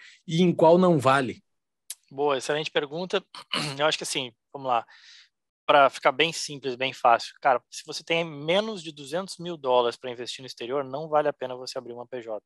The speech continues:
Speaker 2: Porque o custo que você vai ter de abrir essa P J e manter essa P J vai ser muito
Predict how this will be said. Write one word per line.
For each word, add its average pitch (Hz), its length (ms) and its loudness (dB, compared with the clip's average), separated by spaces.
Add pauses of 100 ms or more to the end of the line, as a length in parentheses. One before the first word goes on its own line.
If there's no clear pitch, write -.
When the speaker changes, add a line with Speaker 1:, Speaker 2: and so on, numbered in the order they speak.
(680)
Speaker 2:
Porque - 160 -16
o 139 40 -14
custo - 320 -14
que - 100 -10
você 143 260 -4
vai 123 180 0
ter 123 300 -2
de 117 80 -4
abrir 113 260 -2
essa 143 180 -4
P 123 140 -8
J 120 300 -6
e 120 40 -16
manter 117 260 -10
essa 139 180 -6
P 120 160 -10
J 123 340 -4
vai 120 140 -12
ser - 100 -16
muito 131 280 -20